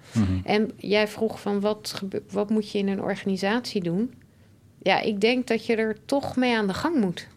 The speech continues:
Speaker 2: Want
Speaker 1: Praten?
Speaker 2: ook, ja, praten.
Speaker 1: Mhm.
Speaker 2: Dus, eh, toch kijken van, "Hey, wat gaan we hiermee doen?" En als iemand echt niet verder wil, ja, dan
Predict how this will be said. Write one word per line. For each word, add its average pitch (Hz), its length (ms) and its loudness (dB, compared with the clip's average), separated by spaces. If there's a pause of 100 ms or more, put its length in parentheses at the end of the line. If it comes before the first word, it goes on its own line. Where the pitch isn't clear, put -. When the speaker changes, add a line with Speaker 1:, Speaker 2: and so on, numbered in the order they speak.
(680)
Speaker 2:
Want 208 280 0 (160)
Speaker 1:
Praten? 113 380 6
Speaker 2:
ook, 135 60 0 (160)
ja, 254 260 2
praten. 247 520 0 (160)
Speaker 1:
Mhm. 92 300 0
Speaker 2:
Dus, 220 300 -2
eh, 202 600 0 (160)
toch - 460 -2
kijken 220 420 2
van, 208 260 -2
"Hey, 208 260 2
wat 214 200 -2
gaan 220 220 -2
we 208 60 2
hiermee 190 380 2
doen?" 208 340 0 (520)
En 208 220 -2
als 208 200 -2
iemand 208 440 0
echt - 300 0
niet 208 200 0
verder 247 320 0
wil, 185 280 0
ja, 208 300 2 (340)
dan 196 160 -2